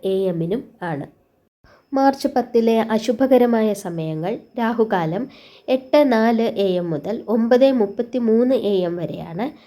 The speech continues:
യമഘണ്ഡകാലം പതിനൊന്ന് മൂന്ന് എ എം മുതൽ പന്ത്രണ്ട് മുപ്പത്തിരണ്ട് പി എം വരെയും, ഗുളികകാലം രണ്ട് ഒന്ന് പി എം മുതൽ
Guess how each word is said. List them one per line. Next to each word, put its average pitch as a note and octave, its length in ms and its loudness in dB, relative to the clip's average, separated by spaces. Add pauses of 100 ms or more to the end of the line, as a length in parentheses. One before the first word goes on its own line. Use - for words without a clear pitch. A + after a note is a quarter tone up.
(160)
യമഘണ്ഡകാലം A3 920 0 (240)
പതിനൊന്ന് B3+ 560 2 (120)
മൂന്ന് B3 440 2
എ G3+ 160 -4
എം F3+ 140 -2
മുതൽ F3 260 -4 (140)
പന്ത്രണ്ട് G#3 520 -2
മുപ്പത്തിരണ്ട് G#3 800 -2
പി G3+ 260 -6
എം A3+ 160 2
വരെയും, E3 440 -4 (380)
ഗുളികകാലം A3+ 720 2 (160)
രണ്ട് A3+ 340 2 (100)
ഒന്ന് A#3+ 300 2
പി A3+ 220 -2
എം G3+ 160 2
മുതൽ F#3+ 280 -2